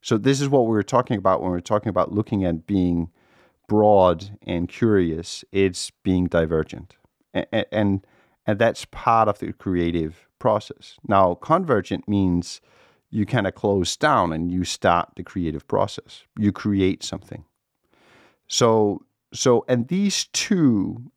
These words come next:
and I think they're very important, and in a moment when we get to the three-step guide of being <laughs> creative, these two are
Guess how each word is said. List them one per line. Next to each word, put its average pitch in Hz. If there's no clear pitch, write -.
and 123
I 123
think 170
they're 131
very 131
important, 95
and 104
in 104
a 101
moment 131
when 104
we 98
get -
to 120
the 95
three-step 135
guide 110
of -
being 107
<laughs> -
creative, 113
these 180
two 120
are 107